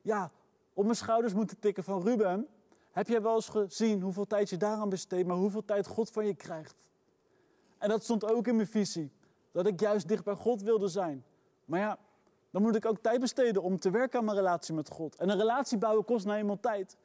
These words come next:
Dus dan moet ik bij God komen. En mijn derde punt die ik je wil meegeven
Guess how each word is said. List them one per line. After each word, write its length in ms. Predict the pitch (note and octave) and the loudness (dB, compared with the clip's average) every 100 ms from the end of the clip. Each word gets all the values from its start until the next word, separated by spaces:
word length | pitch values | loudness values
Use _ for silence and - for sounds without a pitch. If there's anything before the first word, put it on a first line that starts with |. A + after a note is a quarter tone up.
| _ | _
Dus 120 | F#3 | -4
dan 100 | F#3 | 0
moet 140 | G#3+ A3+ | 2 2
ik 60 | |
bij 120 | G3+ G#3 | 0 -2
God 240 | B3 A#3 | -2 -2
komen. 340 | A3+ G3 D3+ - _ _ _ _ _ _ _ _ _ | 0 0 -2 -10 _ _ _ _ _ _ _ _ _
En 140 | - G#3 | 0 2
mijn 120 | G#3+ | 2
derde 300 | A3 B3 A3+ | 2 2 0
punt 400 | - B3+ G#3 - _ | 2 2 2 -4 _
die 100 | - | -2
ik 80 | G3 | -2
je 80 | G3+ | 0
wil 140 | G3+ | 0
meegeven 720 | G3+ A3 G#3 - F3+ - E3+ | 2 2 0 0 0 0 -6